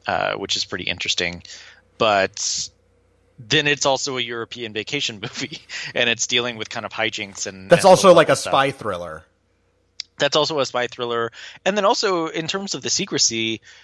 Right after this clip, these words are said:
Speaker 1: like, not only, um, uh, like, so it would be a bit redundant for the film to very seriously take on, uh, the fallout from Endgame, because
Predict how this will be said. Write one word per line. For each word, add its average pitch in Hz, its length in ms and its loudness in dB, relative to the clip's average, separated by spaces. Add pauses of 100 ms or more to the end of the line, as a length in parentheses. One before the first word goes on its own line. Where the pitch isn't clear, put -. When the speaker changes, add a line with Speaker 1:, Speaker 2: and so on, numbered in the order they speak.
(220)
Speaker 1:
like, 117 240 -2
not 135 220 2
only, 139 840 -4
um, 101 600 -2 (920)
uh, 127 260 -2 (220)
like, 143 300 -4 (640)
so 156 300 0 (120)
it 165 160 2
would 180 220 0
be 151 340 -2
a 143 100 0
bit 196 200 2
redundant 110 580 -2
for 117 180 -8
the 104 80 -6
film 117 320 -4
to 110 560 -10 (260)
very 123 400 2
seriously 101 600 0
take 104 380 -2
on, 95 440 -6 (520)
uh, 90 420 2
the 107 140 -4
fallout 113 420 2
from 101 120 -10
Endgame, - 460 -8
because 117 320 -2